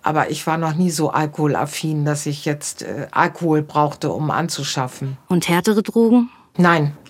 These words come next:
Speaker 1: absolut nicht. Ich habe nicht mitbekommen, dass irgendwie auf dem Kiez was mit Heroin abging. Überhaupt nicht. Also ich hab das, äh, Heroin habe ich im Prinzip auf Sankt Georg kennengelernt, wo ich da gearbeitet hab.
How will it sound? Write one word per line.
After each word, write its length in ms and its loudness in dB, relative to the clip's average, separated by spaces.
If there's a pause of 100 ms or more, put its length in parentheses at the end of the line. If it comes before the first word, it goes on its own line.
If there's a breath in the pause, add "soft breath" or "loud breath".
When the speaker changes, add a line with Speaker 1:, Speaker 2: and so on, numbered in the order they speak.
(120)
Speaker 1:
absolut 680 0
nicht. 280 0
Ich 140 -6
habe 240 0
nicht 340 -2
mitbekommen, 760 -2
dass 360 -4
irgendwie 560 0
auf 180 -6
dem 140 -2
Kiez 380 -12
was 220 -2
mit 160 -4
Heroin 440 0
abging. 640 -4 (680 soft breath)
Überhaupt 480 2
nicht. 480 -4
Also 220 0
ich 160 -2
hab 180 -6
das, 200 -2
äh, 240 -2
Heroin 640 2
habe 160 0
ich 100 -6
im 140 -2
Prinzip 680 -2
auf 160 -2
Sankt 260 -2
Georg 380 0
kennengelernt, 680 -4 (440)
wo 100 -2
ich 140 -4
da 140 2
gearbeitet 680 -2
hab. 260 -8